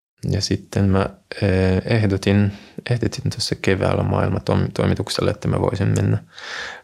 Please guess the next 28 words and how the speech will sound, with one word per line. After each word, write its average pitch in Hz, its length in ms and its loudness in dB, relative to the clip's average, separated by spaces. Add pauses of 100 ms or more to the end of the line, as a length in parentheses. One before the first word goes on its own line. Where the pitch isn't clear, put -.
(140)
ö, 110 40 0 (340)
mennä 98 300 2
Kiovaan 98 440 2
toimittajaksi 101 840 0 (400)
sodan 95 360 2
jälkeen. 107 600 2 (340)
Mut 123 140 -4
sit 107 140 0
ne 104 120 2 (140)
ehdottikin, 101 560 0
että 104 200 -4
mä 101 100 0
menisin 123 920 0 (320)
sinne 147 240 4
jo 151 100 4
nyt. 101 360 -2 (180)
Ja 117 80 -2
mä, 107 320 0 (1300)
ö, 110 200 2
mietin 113 420 4
sitä, 104 340 0 (180)
kysyin, 95 480 2 (800)
kysyin 98 320 2
äidiltä, 98 400 4
mitä 98 200 0
mieltä 101 320 0
se 101 220 -2
on, 113 180 2